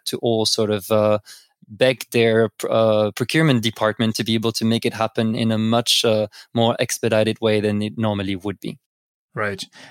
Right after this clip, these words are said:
Speaker 2: And let's get back then to, uh, to the event, uh, you're busy with, and, um,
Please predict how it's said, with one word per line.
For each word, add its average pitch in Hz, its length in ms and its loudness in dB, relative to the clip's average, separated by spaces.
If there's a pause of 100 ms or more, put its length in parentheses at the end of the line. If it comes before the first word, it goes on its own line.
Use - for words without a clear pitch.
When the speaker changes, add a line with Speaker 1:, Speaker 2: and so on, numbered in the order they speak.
Speaker 2:
And 127 340 4
let's 185 280 0
get 160 260 2
back 143 180 4
then 135 220 2
to, 131 640 2
uh, 127 80 2
to 135 160 -2
the 127 140 2 (100)
event, 123 480 -2
uh, 120 220 2
you're 117 260 0
busy 120 260 -2
with, 110 340 -2
and, 117 280 0
um, 117 380 0